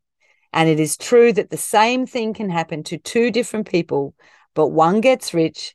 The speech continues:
and the other stays poor. Why is that? It's not because of what happens,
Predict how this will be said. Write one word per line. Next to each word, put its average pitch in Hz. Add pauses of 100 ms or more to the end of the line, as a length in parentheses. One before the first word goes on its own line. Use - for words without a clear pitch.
(140)
and 160
the 147
other 139
stays 139
poor. - (440)
Why 170
is 160
that? - (1080)
It's 170
not 190
because 285
of 196
what 185
happens, 151